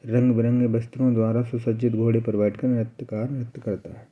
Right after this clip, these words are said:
धीवर नृत्य, ये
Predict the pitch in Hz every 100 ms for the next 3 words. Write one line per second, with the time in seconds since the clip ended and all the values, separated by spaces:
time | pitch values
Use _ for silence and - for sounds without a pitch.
0 | _ _ _ _ _ _ _ _ _ _
1 | - 110 110 139 139 113 101 92 - -
2 | 123 131 147